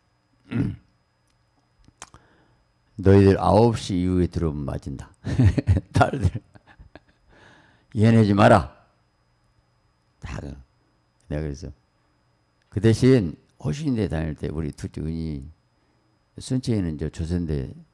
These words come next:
다닐 때, "너희들 장신대 신대원생한테 연애하면 봐줄게." <laughs>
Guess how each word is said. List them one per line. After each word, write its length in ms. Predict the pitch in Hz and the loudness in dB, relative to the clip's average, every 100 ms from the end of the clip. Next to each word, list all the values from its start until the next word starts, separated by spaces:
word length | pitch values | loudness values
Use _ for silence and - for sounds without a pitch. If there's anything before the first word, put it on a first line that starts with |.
| _ _ _ _ _ _ _ _ | _ _ _ _ _ _ _ _
다닐 240 | 76 76 | -12 -10
때, 160 | - - - _ _ _ _ _ _ _ _ _ _ _ _ | -12 -20 -20 _ _ _ _ _ _ _ _ _ _ _ _
"너희들 680 | - 90 92 90 110 101 - - _ _ _ _ _ _ _ _ _ _ _ _ _ _ _ | -6 0 0 2 0 0 -4 -14 _ _ _ _ _ _ _ _ _ _ _ _ _ _ _
장신대 680 | - 101 120 110 110 101 95 | -6 -2 -2 -4 -4 -4 -4
신대원생한테 1200 | - 151 160 151 135 120 107 98 90 90 82 85 | -6 -6 -2 0 0 0 -2 -2 -2 -4 -4 -2
연애하면 420 | 98 95 87 85 | -2 0 -2 -2
봐줄게." 400 | - 90 - - - - - - - - - _ - _ _ _ _ - | -2 0 2 2 4 2 0 -6 -16 -18 -20 _ -20 _ _ _ _ -18
<laughs> 460 | - - - - - | -8 2 2 2 -8